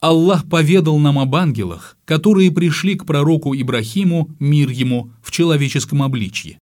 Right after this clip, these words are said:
Он подал им угощение, но они не протянули к нему руки. Это напугало Ибрахима, мир ему. Но когда они представились ему,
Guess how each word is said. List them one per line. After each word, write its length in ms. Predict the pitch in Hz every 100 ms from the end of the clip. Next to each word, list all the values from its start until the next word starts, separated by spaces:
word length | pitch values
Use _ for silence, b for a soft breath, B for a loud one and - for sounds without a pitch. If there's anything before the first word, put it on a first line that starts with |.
| _ _ -
Он 220 | 180 165
подал 360 | 180 214 190
им 140 | 185 180
угощение, 760 | 170 160 - 139 101 87 78 - _ -
но 200 | 123 120
они 380 | 120 156 165 -
не 180 | - 165
протянули 640 | 160 165 156 165 147 113 98
к 100 | 120
нему 240 | 113 113
руки. 380 | 107 90 - - _ _ _ _ -
Это 220 | 180 175
напугало 600 | 175 160 175 160 120 107
Ибрахима, 680 | 107 110 104 107 175 123 82 -
мир 300 | 104 107 92
ему. 360 | 87 82 76 - _ _ -
Но 160 | 143
когда 320 | 156 165 165 175
они 180 | 170
представились 800 | 160 151 147 - 180 196 180 156
ему, 380 | 160 156 147 147